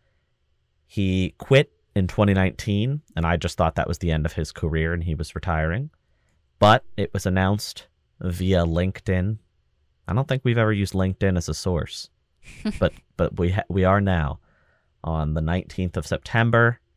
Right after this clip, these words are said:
Speaker 1: that Sean Layden was joining Tencent Games as the strategic advisor. I am very sad about this one. I feel like Tencent,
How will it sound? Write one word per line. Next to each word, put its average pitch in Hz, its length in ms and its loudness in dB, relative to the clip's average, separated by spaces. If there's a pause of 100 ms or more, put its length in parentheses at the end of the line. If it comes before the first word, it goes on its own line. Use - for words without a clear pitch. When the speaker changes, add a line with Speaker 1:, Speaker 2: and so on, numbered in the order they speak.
(720)
Speaker 1:
that - 160 -6
Sean 110 380 2
Layden 101 360 2
was 82 200 0
joining 98 500 0
Tencent 95 800 -2
Games 82 720 -4
as 78 180 -4
the 76 100 -4
strategic - 840 -6
advisor. 73 800 -6 (1600)
I 98 240 6
am 82 380 0
very 95 580 4
sad 73 580 0
about 73 300 -6
this - 220 -10
one. 64 340 -10 (880)
I 92 100 2
feel 101 200 2
like 92 220 4
Tencent, 95 540 0